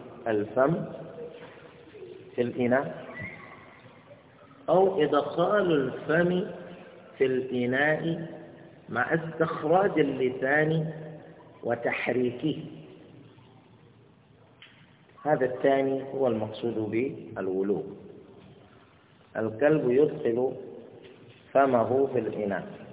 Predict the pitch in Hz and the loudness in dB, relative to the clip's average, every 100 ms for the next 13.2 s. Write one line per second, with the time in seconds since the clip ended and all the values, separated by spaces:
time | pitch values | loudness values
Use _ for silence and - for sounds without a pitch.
0 | - - - - - - - - - 110 | -18 -18 -18 -18 -20 -20 -20 -20 -8 2
1 | 120 120 - 160 160 127 113 113 107 - | 4 4 4 4 4 0 0 0 -2 2
2 | 120 107 85 - - - - - - - | 2 2 0 -6 -12 -16 -18 -20 -20 -20
3 | - - - 107 113 110 110 123 131 131 | -20 -20 -4 2 4 4 4 4 6 2
4 | 135 147 151 - - - - - - 95 | 2 2 2 0 -10 -14 -16 -18 -10 -6
5 | 104 - 104 107 117 104 - - - - | -4 -2 -2 0 0 -2 -8 -16 -18 -20
6 | - - - - - - - - 98 107 | -20 -20 -20 -20 -20 -20 -18 -8 -4 -2
7 | 113 123 180 160 113 110 110 110 - 101 | 0 2 4 4 2 0 -4 -8 -4 0
8 | 101 131 156 170 - - - - - - | 4 6 4 0 -8 -12 -14 -14 -16 -16
9 | - - - - - - 123 170 170 143 | -14 -14 -14 -14 -14 -4 0 2 4 2
10 | 120 113 110 107 147 160 165 165 160 - | 2 2 4 6 6 6 4 2 -4 -8
11 | - - - - - - - - - - | -12 -14 -16 -18 -18 -20 -20 -18 -18 -20
12 | - - - - - 117 117 120 156 160 | -18 -18 -18 -18 -4 0 2 6 6 4
13 | 151 110 | 2 2